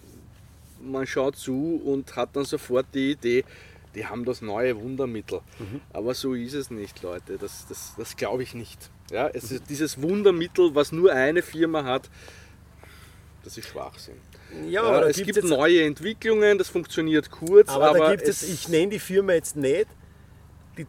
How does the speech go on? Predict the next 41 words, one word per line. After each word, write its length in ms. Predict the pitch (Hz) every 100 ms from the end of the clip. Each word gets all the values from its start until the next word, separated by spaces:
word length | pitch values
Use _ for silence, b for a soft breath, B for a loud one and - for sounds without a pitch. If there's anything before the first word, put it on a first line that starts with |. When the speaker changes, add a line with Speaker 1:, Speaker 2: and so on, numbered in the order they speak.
| 131
Speaker 2:
Wettkampfangler 920 | 170 - 196 180 147 156 156 143 131 120
wissen 380 | 143 160 - 139
ganz 300 | 147 180 -
genau, 240 | 165 139 127
wen 160 | 131
ich 80 | 143
jetzt 160 | 131 -
sicher 260 | 143 - 123
meine. 460 | 113 104 101 170 - - - - -
Das 180 | - -
ist, 180 | 170 -
obwohl 320 | 143 - 160
ich 140 | 160
kein 240 | - 156 170
Wettkampfangler 720 | 160 - 147 135 120 135 127
bin 320 | - 175 214
und 120 | 156 120
damit 260 | 127 127
wirklich 320 | 143 170 156
nichts 380 | 160 165 - -
zu 60 | -
tun 320 | - 160 127
habe, 420 | 110 104 120 95 113 104
weiß 360 | 110 113 151 -
ich, 220 | 185 - - B B B B -
dass 160 | 127 -
da 120 | 135 135
eine 80 | 170
Firma 320 | - 165 170
jetzt 360 | 147 147 -
ziemlich 380 | - 175 180 165
in 80 | 160
den 120 | 139
letzten 580 | 135 139 - 147 139 131 -
ein, 200 | 131 147
zwei 200 | - 147
Jahren 360 | 147 127 127 147
bei 80 | 131
den 180 | 131
Wettkämpfen 560 | 123 123 - 131 - 147
dominiert. 540 | 120 127 127 127 147